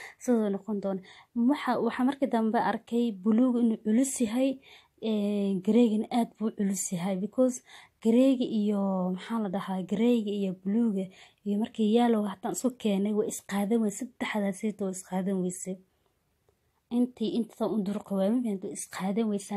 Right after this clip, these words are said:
nag calaa nag baan ku dhahay. Is qaadan weysa. Marka waxaan sameeyey buluuga iyo greygan ka bixi, because waa laba ka-, saddex color oo culus weeyaan. Aad bay u culus yihiin.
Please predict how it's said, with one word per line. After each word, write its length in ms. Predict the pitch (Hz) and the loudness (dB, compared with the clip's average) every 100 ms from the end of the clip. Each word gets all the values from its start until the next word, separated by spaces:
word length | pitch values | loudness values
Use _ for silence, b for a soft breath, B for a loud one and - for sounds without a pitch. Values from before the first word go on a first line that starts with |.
| 202 | 0
nag 260 | 233 339 320 | 2 4 2
calaa 380 | - 196 196 196 | 0 -2 0 0
nag 180 | 214 220 | -2 -4
baan 200 | 180 180 | -6 -6
ku 120 | 196 | -6
dhahay. 180 | 180 196 _ _ _ _ | -10 -12 _ _ _ _
Is 100 | - | -8
qaadan 320 | 196 196 196 | -4 -2 0
weysa. 320 | 185 180 - 180 b b b b b - | -2 -4 -8 -16 b b b b b -4
Marka 180 | 269 285 | -2 0
waxaan 280 | 392 320 254 | 0 0 0
sameeyey 380 | 240 220 220 | 0 2 2
buluuga 460 | 202 226 247 285 247 | 0 2 4 4 4
iyo 240 | 226 208 196 | 2 2 0
greygan 400 | 214 226 214 190 | 4 4 4 0
ka 60 | 208 | -4
bixi, 220 | 180 220 | -4 -6
because 300 | - 247 233 | -2 -2 -2
waa 260 | 214 196 202 | -4 -2 -2
laba 280 | 196 208 254 | -2 -2 -2
ka-, 280 | 262 - 196 | -6 -10 -10
saddex 500 | - 254 - - 226 - | -6 -6 -6 -6 -6 -6
color 300 | - 214 214 - | -4 -4 -4 -4
oo 180 | 233 226 _ | -6 -6 _
culus 380 | 247 285 302 - | 4 6 4 0
weeyaan. 420 | 185 180 185 180 190 b b _ - | 0 0 0 -2 -6 b b _ -6
Aad 160 | 262 214 | -4 -4
bay 160 | 220 | -4
u 60 | 214 | -4
culus 280 | 202 196 - | -4 -6 -4
yihiin. 360 | 196 180 185 | -2 -2 -4